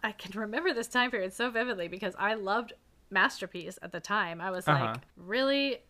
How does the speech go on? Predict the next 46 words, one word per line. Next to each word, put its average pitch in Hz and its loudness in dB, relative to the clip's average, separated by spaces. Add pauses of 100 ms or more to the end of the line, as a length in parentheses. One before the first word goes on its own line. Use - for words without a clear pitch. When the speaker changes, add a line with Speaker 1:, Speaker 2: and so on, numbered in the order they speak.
(140)
Speaker 1:
I 240 8
actually 285 2
got, 226 6
um, 190 4
sent 202 -4
one 196 -2
of 190 -2
those, 185 0
um, 170 -4
Nielsen 233 -2
ratings 302 2
things, 339 -2
and 233 -2
it 226 -4
said, 202 0 (320)
"Put 285 -2
your 285 0
top 240 2
three 233 -2
shows," 185 2
and 196 -2
Masterpiece 226 2
was - -10
my 190 -2
top - -6
show. 165 -2 (100)
Speaker 2:
Oh, 147 10
wow. 139 6 (180)
Speaker 1:
<laughs> - -14
Because 214 0
I 208 4
was, 202 -6
it, 233 -2
they 233 0
were 240 2
just - -10
producing 208 -6
a 185 -4
lot 190 0
of 185 -6
really 185 0
great 170 -8
stuff 170 -8
at - -14
the - -16
time. 165 -12